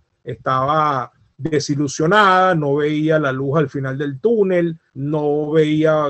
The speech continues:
mayor movimiento político. Pérez Jiménez acababa nuevamente de hacer un enorme fraude electoral,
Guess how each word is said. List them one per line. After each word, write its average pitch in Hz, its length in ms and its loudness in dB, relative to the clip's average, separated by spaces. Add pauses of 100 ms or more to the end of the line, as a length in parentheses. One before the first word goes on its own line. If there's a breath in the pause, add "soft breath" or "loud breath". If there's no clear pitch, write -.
mayor 143 420 -4
movimiento 139 680 -4
político. 175 960 -4 (380)
Pérez 151 260 0
Jiménez 143 380 -2
acababa 151 640 0
nuevamente 151 600 -4
de 151 40 2
hacer 131 260 -2
un 151 160 -4
enorme 147 380 -4
fraude 147 420 0
electoral, 135 680 -6